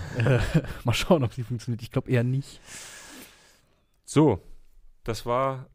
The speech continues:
Speaker 1: das Sportliche, würde ich sagen.
Speaker 2: Ja.
Speaker 1: Wir haben noch,
Speaker 2: Jetzt geht's
Speaker 1: äh,
Speaker 2: ans Herzliche.
Speaker 1: ein kleines, ein kleines, äh, ja, eine kleine letzte Auflösung, die wir tätigen müssen.
Speaker 2: Mhm.
Speaker 1: Gestern haben wir, äh, gesprochen über eine Aktion rund um,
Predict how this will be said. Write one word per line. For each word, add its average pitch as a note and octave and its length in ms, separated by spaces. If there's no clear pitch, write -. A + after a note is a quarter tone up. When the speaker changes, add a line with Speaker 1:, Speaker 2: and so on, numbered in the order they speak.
Speaker 1:
das A2 140
Sportliche, C#3 500
würde D#3+ 140
ich - 80
sagen. E3 260
Speaker 2:
Ja. A2 180
Speaker 1:
Wir G#2 200
haben C#3+ 220
noch, C#3+ 360
Speaker 2:
Jetzt A#2 200
geht's B2 160
Speaker 1:
äh, B2 40
Speaker 2:
ans B2 180
Herzliche. A2+ 460
Speaker 1:
ein B2 60
kleines, C#3 520
ein A2 120
kleines, B2 540
äh, A2+ 360
ja, G#2 280
eine G#2 160
kleine A#2 240
letzte - 280
Auflösung, G2 500
die F#2 100
wir F#2 100
tätigen G#2+ 400
müssen. B2+ 260
Speaker 2:
Mhm. - 40
Speaker 1:
Gestern A2 280
haben A2+ 160
wir, A2+ 200
äh, G#2+ 300
gesprochen B2 460
über A2+ 380
eine A#2 200
Aktion C#3 600
rund A#2+ 500
um, A#2 560